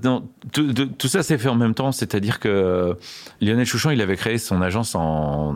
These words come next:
avril soixante-huit, donc après il y a eu mai soixante-huit, euh, au bout d'un mois il était en, il était en vacances. Euh, lui aussi, il a inventé le contenu, euh, pour les relations publiques parce qu'il a créé le Festival d'Avoria, il a créé, euh,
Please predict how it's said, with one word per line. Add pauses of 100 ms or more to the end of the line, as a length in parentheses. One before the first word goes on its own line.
(160)
avril
soixante-huit,
donc
après
il
y
a
eu
mai
soixante-huit, (500)
euh,
au
bout
d'un
mois
il
était
en,
il
était
en
vacances. (460)
Euh,
lui
aussi,
il
a
inventé
le
contenu,
euh,
pour
les
relations
publiques
parce
qu'il
a
créé
le
Festival
d'Avoria,
il
a
créé,
euh,